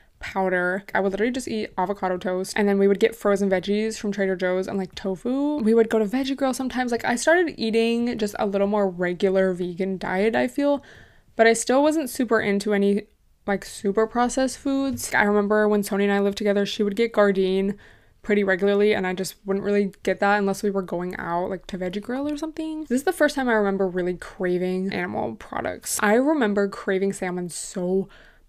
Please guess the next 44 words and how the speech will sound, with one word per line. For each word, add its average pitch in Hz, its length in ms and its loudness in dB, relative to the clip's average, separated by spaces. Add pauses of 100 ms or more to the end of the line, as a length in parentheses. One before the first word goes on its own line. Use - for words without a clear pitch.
bad, 180 260 -6
and 202 200 -2
before 311 320 0
this, 339 180 -2
I 254 80 0
had 233 100 0
never 180 440 -2
really 190 520 -2 (500)
craved 202 600 0 (140)
animal 196 340 -2
products, 302 600 -2
probably 220 180 0
'cause 220 100 -2
I 214 60 2
was 202 140 0
eating, 196 180 0
like, 208 180 -2
a - 60 -2
million 185 320 -4
calories. 185 400 -4
But - 160 -6
also, 208 320 -4
this 320 180 -2
is 339 120 0
the 330 80 0
thing, 247 240 2
like, 214 200 -2
I 220 200 -2
would 233 220 2
never 202 440 -2
feel 285 240 -2
satiated. 202 920 -4
I 214 120 0
could 233 160 -8
eat 247 200 -4
so 214 180 -2
much. 208 160 0
Like, 214 140 -8
I 208 100 -2
remember 277 300 -4
one 254 200 -6
time 262 300 -6
eating 240 320 0
two 240 640 -4